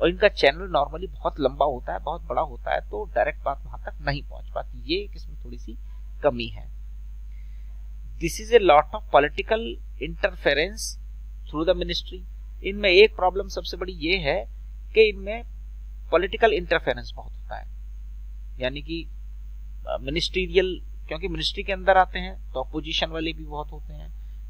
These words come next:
वो उसको, वहाँ की policies को, उनको oppose करते हैं, तो political interference बहुत होता है इसमें, तो उनको free hand नहीं मिल पाता काम के लिए। Next,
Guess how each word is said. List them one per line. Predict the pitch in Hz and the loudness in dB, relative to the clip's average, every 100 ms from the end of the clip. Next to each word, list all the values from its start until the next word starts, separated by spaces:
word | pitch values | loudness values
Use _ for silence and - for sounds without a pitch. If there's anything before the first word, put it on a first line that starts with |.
| - | -2
वो | 151 | 0
उसको, | 160 - 165 | 0 -4 -4
वहाँ | 151 | -2
की | 156 175 | -2 0
policies | 165 156 151 165 151 | 2 2 0 -6 -8
को, | 165 | -8
उनको | 151 156 185 - - - - - - | -8 -4 -4 -6 -10 -10 -10 -10 -10
oppose | - 170 180 | 0 6 6
करते | - 160 156 | 6 -2 -2
हैं, | 165 | -6
तो | |
political | - - - 165 190 196 196 202 | -8 -2 4 4 4 2 2 2
interference | - 160 160 143 170 180 - - - - - | 0 -2 0 2 0 -4 -8 -10 -10 -10 -8
बहुत | 123 175 180 | 4 4 4
होता | 180 180 | -4 -2
है | 175 | -2
इसमें, | - 185 - | -4 -10 -8
तो | |
उनको | 180 175 - | -8 -8 -10
free | - 180 175 | -6 -4 2
hand | 156 151 | 2 2
नहीं | 131 | -4
मिल | 117 | -6
पाता | - - 107 | -6 -6 -6
काम | - 85 | -8 -8
के | - - | -10 -10
लिए। | - 52 - - - - - - - - - - - - - | -10 -10 -10 -10 -10 -10 -10 -10 -10 -10 -10 -10 -10 -10 4
Next, | 156 185 | 4 4